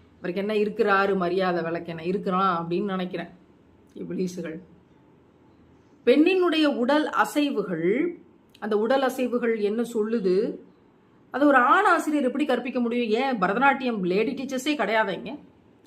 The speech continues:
பொம்பளை பிள்ளைங்களுக்கு பரதநாட்டியம் சொல்லித் தர்றதுக்கு பெண் ஆசிரியர்களே கிடையாது. என்ன? இப்ப இந்த மாதிரியான லட்சணத்துல பள்ளிக்கூடங்கள் இருந்தால் கண்டிப்பா இந்த மாதிரியான விளைவுகள் நடக்க தான் செய்யும். அதனாலதான் பெண் பிள்ளைகளுக்கு பெண் ஆசிரியர்கள்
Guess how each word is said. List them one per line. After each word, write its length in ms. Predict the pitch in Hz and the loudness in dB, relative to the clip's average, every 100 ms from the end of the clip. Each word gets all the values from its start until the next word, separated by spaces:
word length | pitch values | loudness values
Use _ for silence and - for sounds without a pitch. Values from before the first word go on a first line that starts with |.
| _ - _ | _ -20 _
பொம்பளை 260 | 185 220 254 | 0 2 2
பிள்ளைங்களுக்கு 440 | 277 277 269 269 | 0 -2 -4 -2
பரதநாட்டியம் 500 | 233 247 262 254 247 | -2 4 2 2 -4
சொல்லித் 220 | 247 240 233 | -4 -2 -2
தர்றதுக்கு 400 | 220 220 311 311 | -2 -4 -4 0
பெண் 240 | 247 262 | 0 2
ஆசிரியர்களே 600 | 240 233 254 240 233 277 | 2 2 2 0 2 0
கிடையாது. 520 | 285 226 247 233 180 - | 0 0 2 0 -2 -8
என்ன? 380 | 175 277 - - - - - | -6 -6 -8 -18 -20 -18 -18
இப்ப 140 | - 381 | -4 -2
இந்த 220 | 233 269 | 0 2
மாதிரியான 440 | 302 330 330 330 | 4 4 2 2
லட்சணத்துல 600 | 320 269 302 294 294 269 | 0 0 0 0 0 -2
பள்ளிக்கூடங்கள் 680 | 254 214 254 254 240 220 180 | 0 0 -2 -2 -2 -2 -2
இருந்தால் 840 | 165 165 160 160 175 220 269 285 - - - - - | -2 -4 -4 -2 4 6 4 0 -12 -20 -20 -20 -6
கண்டிப்பா 380 | - 311 349 349 | 0 2 4 4
இந்த 180 | 359 311 | 2 2
மாதிரியான 500 | 294 294 294 285 294 | 4 4 4 4 2
விளைவுகள் 440 | 262 254 254 269 | 2 0 0 2
நடக்க 280 | 294 269 262 | 2 2 0
தான் 140 | 269 277 | 0 -2
செய்யும். 320 | 269 226 196 | -2 -4 -2
அதனாலதான் 360 | 208 220 302 | -2 0 0
பெண் 240 | - 277 302 | 0 -4 -2
பிள்ளைகளுக்கு 480 | 294 269 240 240 240 | -2 0 0 -2 -4
பெண் 200 | 240 240 | -4 -2
ஆசிரியர்கள் 720 | 240 240 202 180 180 180 | -2 -2 -4 -4 -2 -2